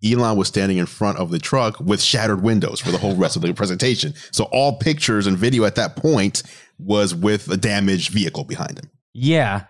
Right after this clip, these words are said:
Speaker 2: Ben, do you agree here? I felt like there was supposed to be much more to that event that ended up happening.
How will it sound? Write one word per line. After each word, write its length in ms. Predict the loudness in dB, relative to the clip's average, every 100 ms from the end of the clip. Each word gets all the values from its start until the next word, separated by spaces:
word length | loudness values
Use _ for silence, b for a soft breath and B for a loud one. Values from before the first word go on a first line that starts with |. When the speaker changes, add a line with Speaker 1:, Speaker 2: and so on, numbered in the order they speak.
| -4
Speaker 2:
Ben, 200 | 2 4
do 80 | 4
you 80 | 2
agree 180 | 2
here? 260 | 2 0 -2 -2
I 80 |
felt 200 | -2 0
like 120 | 0 0
there 100 | 0
was 100 | 2
supposed 220 | 2 2
to 60 | 2
be 120 | 2
much 240 | 2 2
more 240 | 2 2 0
to 120 | 0
that 120 | -2
event 320 | -2 -4 -4 -6 -4
that 80 |
ended 200 | -2 0
up 100 | -2
happening. 440 | -4 -4 -2 -2